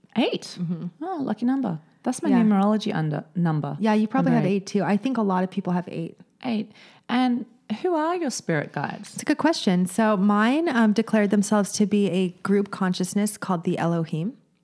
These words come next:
Speaker 1: Oh, Elohim.
Speaker 2: Yeah, and the way they told me that word was really crazy.
Speaker 1: That sounds, um, like from ancient Egypt or
Speaker 2: Yeah, I think
Speaker 1: something.
Speaker 2: it's ancient Hebrew. It's, like, same root as, like,
Speaker 1: Elohim.
Speaker 2: the Hebrews, yeah.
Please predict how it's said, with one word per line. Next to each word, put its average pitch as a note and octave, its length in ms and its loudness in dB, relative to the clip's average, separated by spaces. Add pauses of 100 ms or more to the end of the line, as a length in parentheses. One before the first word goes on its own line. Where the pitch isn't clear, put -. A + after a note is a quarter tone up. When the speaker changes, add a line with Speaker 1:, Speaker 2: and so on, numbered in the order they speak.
(160)
Speaker 1:
Oh, F4+ 220 2
Elohim. A3 600 4
Speaker 2:
Yeah, E3+ 260 -2
and G#3 160 4
the G#3 60 6
way G3+ 200 4
they A3+ 140 4
told F#3+ 300 0
me G3 80 4
that E3+ 200 2
word E3 280 0
was D#3+ 180 -4 (140)
really C#3 180 -4
crazy. - 560 -8
Speaker 1:
That G#3+ 140 -2
sounds, C#4 580 0
um, E3 460 -2 (600)
like - 160 -14
from F3+ 300 -4
ancient F3 420 0
Egypt F#3 380 -2
or F3 40 -6
Speaker 2:
Yeah, F#3 160 0
I E3 120 2
think G#3+ 160 2
Speaker 1:
something. A3 40 0
Speaker 2:
it's - 180 -2
ancient F#3 480 0
Hebrew. F3 380 -2
It's, D#3 140 -2
like, F#3+ 160 0 (440)
same G#3 280 2
root F3+ 240 2
as, E3 280 2
like, E3 100 2
Speaker 1:
Elohim. D#3 300 0
Speaker 2:
the F3 60 -4
Hebrews, E3 540 -6
yeah. E3 200 -8